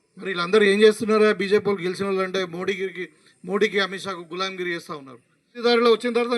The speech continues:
మీరే కట్టుకుంటామంటే ఆ బ్యాలెన్స్ అమౌంట్ మీకు ఇస్తాం, లేదు మేము అదే కాంట్రాక్ట్తో చేపిమంటే అదే కాంట్రాక్ట్తో చేపిస్తాం, లేకుంటే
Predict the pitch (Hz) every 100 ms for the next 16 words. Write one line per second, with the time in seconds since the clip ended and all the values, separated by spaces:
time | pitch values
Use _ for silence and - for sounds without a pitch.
0 | 214 220 254 240 226 233 247 240 240 214
1 | 220 233 233 226 214 208 196 180 160 _
2 | - _ _ _ _ _ _ _ - 165
3 | 240 262 269 254 254 226 247 247 254 247
4 | 226 254 247 240 240 247 254 254 240 233
5 | 233 233 208 226 196 190 - 139 _ _
6 | _ _ _ _ _ _ _ _ _ _
7 | - 196 247